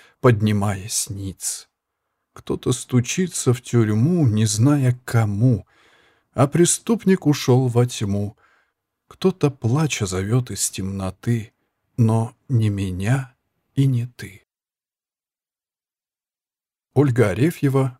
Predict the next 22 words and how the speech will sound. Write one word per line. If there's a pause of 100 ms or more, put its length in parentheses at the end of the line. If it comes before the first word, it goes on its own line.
(120)
«Ночь
в
октябре». (3000)
Нелепо
отрицать
тот
факт,
что
Бог
есть
свет. (1600)
Вот
уж
действительно
свежая
мысль. (680)
Сердито
проворчал
Золтан
Хак
и
заёрзал.